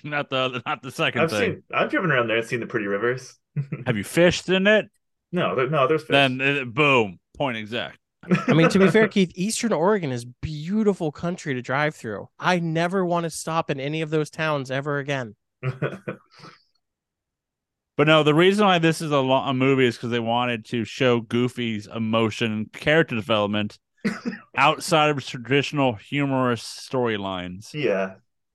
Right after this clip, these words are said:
Speaker 2: <laughs>
Speaker 1: But yeah, like, there were, there were points, like, so, like, we were joking about, and, you know, how we talk about how Max in the movie is, like, watching it this time is, like, is a dick. And, but, like, this time it's also, like, watching,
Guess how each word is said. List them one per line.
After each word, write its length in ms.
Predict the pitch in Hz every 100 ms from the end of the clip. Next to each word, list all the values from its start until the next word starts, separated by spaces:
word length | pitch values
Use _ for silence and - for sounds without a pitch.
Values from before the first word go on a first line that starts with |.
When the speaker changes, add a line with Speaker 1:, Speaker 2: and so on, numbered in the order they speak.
| _ _ 151 -
Speaker 2:
<laughs> 60 | - - _ _ _ _ _ _ _ _ _ _ _ _ _ _ _ _ _ _ _ _ _ -
Speaker 1:
But 140 | 127
yeah, 240 | 143 139
like, 280 | 127 139 - _ _ _ _
there 140 | 151 190
were, 180 | 196 156
there 160 | 185
were 180 | 190 202
points, 480 | - 175 160 147 120
like, 220 | 135 123
so, 200 | - 156
like, 160 | 147 131
we 160 | 131 147
were 80 | 139
joking 340 | 143 139 139
about, 220 | 123 113
and, 180 | 117 113
you 80 | 107
know, 140 | 107
how 260 | 104 120 110
we 140 | 117
talk 160 | - 120
about 140 | 107
how 100 | 117
Max 500 | 110 120 120 117 -
in 120 | 110 113
the 60 |
movie 340 | 110 110 104 104
is, 100 | 110
like, 220 | 98 - _ _ _
watching 380 | 117 131 - 127
it 80 | 104
this 180 | 120 -
time 240 | 123 110
is, 60 | 110
like, 180 | 101 -
is 180 | 110 107
a 80 |
dick. 520 | 104 101 104 101 - - _ _ _ _ _ -
And, 760 | 110 117 113 113 110 107 110 - - - - _
but, 120 | 135
like, 180 | 127 -
this 240 | 147 151
time 220 | 160 135
it's 100 | 117
also, 340 | 117 120 - 120
like, 180 | 110 113
watching, 600 | 113 113 117 107 101